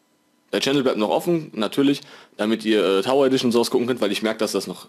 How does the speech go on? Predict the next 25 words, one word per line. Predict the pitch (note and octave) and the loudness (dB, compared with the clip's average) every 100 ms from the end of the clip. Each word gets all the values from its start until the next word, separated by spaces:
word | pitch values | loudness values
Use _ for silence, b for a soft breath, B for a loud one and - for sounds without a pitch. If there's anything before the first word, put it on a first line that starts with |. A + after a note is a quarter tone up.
| _ | _
ziemlich | - D3+ C#3 | -4 0 -2
krass | - A2 - | -2 -6 -6
geguckt | - C3 | -4 -2
wird. | D3+ F#3+ b b b b b b b b b b _ | 0 -2 b b b b b b b b b b _
Und | - A2+ A2+ A#2 A2+ A2 - - - _ _ _ _ _ _ _ | -2 2 2 2 2 0 -4 -14 -18 _ _ _ _ _ _ _
der | C3 | 0
ganze | C#3 F3+ B2+ | 0 0 -2
andere | E3+ D#3 C#3+ C3 - - _ | 0 -2 -2 -6 -16 -20 _
Mist | - C#3 D3 - - | -4 -2 -2 -6 -6
kommt | A#2+ | -4
dann | A#2 | 0
einfach | A2+ A#2 | 0 -2
auf | G2+ | 0
Lazy | A2 B2 A#2+ | 2 2 0
Professional | G#2 B2+ C3+ B2 | -4 -2 -2 0
rüber. | A#2+ | 2
Das | A#2 A#2+ | 0 0
heißt, | A#2 | -2
ich | G#2+ | 0
werde | G2+ G2 | 0 0
da | A#2+ | 0
meine | B2 G#2+ | 2 2
Let's | G2+ - | 0 0
Plays | D3 F3 F3 | 0 0 0
machen. | E3 E3 | -4 -6